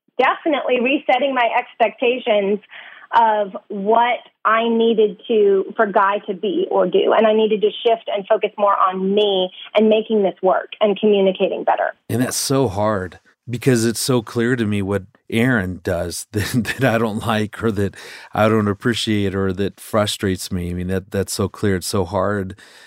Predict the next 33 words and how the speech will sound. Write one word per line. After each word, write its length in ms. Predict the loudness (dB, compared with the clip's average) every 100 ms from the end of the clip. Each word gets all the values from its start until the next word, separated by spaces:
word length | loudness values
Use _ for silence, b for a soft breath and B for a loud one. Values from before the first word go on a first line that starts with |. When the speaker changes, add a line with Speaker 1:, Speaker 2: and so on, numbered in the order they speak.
| B B B
Speaker 2:
to 160 | -2 0
really 340 | 0 0 -2
to 400 | -4 -8 -6 -6
do 300 | -6 -4 -2
what 260 | 0 -2 -4
you're 80 | -6
saying, 440 | -4 -4 -2 -4
which 220 | -6 -6
is 160 | -8 -8
to, 240 | -6 -6 -8 B B B B
to 140 | -6
focus 400 | -2 -2 -2 -4
on 200 | -6 -4
me 380 | -2 -2 -4 -8
and 200 | -10 -10
how 220 | -8 -6
is 120 | -6 -6
God 320 | -6 -6 -8 _ _
calling 460 | -6 -2 0 0 -2
me 220 | -4 -8 -12 B B B -4
to 100 | -2
show 320 | 0 0 0
up 240 | -2 -4
and 140 | -6 -4
how 240 | -2 -2
am 120 | -2
I, 320 | -2 -2 -4 -8 -10
you 120 | -10
know, 220 | -10 -12
praying 380 | -4 0 0 -2
through 420 | -2 -2 0 -2
and, 320 | -4 -6 -12 -10
and 380 | -8 -8 -8